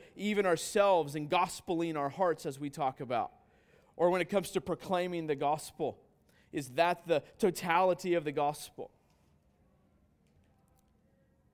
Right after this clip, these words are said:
If we're going to be Christ followers in this culture, thinking about proclaiming the gospel, we must know the gospel well enough to be firmly planted and subsequently well enough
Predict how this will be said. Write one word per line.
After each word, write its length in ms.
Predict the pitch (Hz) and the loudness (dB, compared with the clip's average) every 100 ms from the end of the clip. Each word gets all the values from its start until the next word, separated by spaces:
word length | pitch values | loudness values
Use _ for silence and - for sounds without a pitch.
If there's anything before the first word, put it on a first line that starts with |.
| _ _ _ _ | _ _ _ _
If 120 | 170 160 | 0 4
we're 140 | 208 | 6
going 420 | 165 190 214 220 | 6 4 4 0
to 100 | 165 | -2
be 140 | 160 175 | -4 -8
Christ 520 | - 180 185 - - | 0 2 2 -2 0
followers 760 | 175 175 185 160 135 135 - - | 2 4 4 4 2 0 -6 -10
in 180 | 151 143 | -8 -6
this 180 | 165 - | -6 -8
culture, 720 | - 160 170 - - 113 127 - _ _ | -4 -2 -2 -4 -6 -6 -6 -10 _ _
thinking 280 | - 156 175 | -6 -4 -2
about 220 | 170 151 | 0 0
proclaiming 560 | - 156 - 170 180 170 | 0 -6 -2 -2 -2 -4
the 80 | 156 | 0
gospel, 640 | 151 165 - - 131 147 - _ _ _ - | 0 0 -2 -6 -4 -4 -8 _ _ _ -8
we 240 | 170 196 | -2 0
must 280 | 202 196 - | 2 0 0
know 200 | 180 196 | 2 2
the 80 | 185 | 2
gospel 540 | 165 175 175 - 160 | 2 2 0 -4 -4
well 340 | 147 160 190 196 | 2 4 4 2
enough 400 | 170 160 160 - | 0 -2 -2 -6
to 100 | 165 | -10
be 120 | 160 | -8
firmly 500 | 151 - 180 180 156 | -8 -2 -2 -2 -4
planted 720 | 143 - 170 175 - 127 135 - - | -6 -6 -4 -4 -4 -4 -4 -6 -8
and 200 | - 175 | -2 -2
subsequently 800 | 165 - 196 - - 185 165 160 | -2 2 2 2 -6 -4 -2 -2
well 340 | 151 160 185 185 | 2 4 4 2
enough 460 | 165 180 170 - | 0 0 0 -4